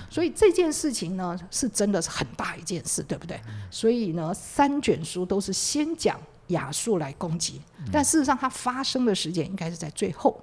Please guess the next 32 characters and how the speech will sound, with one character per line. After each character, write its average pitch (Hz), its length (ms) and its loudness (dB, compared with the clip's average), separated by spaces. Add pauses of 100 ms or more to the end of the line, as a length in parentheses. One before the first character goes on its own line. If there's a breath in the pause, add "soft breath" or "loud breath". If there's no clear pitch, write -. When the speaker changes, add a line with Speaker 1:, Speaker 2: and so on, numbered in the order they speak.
(360)
Speaker 1:
好， - 180 -4 (240 loud breath)
所 - 80 -6
以 190 80 2
应 185 80 -2
该 190 160 -2
是 202 80 -2
先 277 280 0
得 226 180 6
病， 240 280 2
得 208 180 2
医 226 180 4
治， 214 280 2
有 170 140 2
神 185 300 2
迹， 233 200 0
然 220 140 2
后 202 80 2
巴 240 200 0
比 254 120 0
伦 185 160 2
使 196 200 0
者 180 140 2
来， 147 380 -4 (320 loud breath)
他， - 160 -6 (200)
他， 220 180 2
他 - 160 0
却 254 240 4
要 214 100 10
跟 220 160 4
他 214 140 4
结 180 240 2
盟， 190 280 4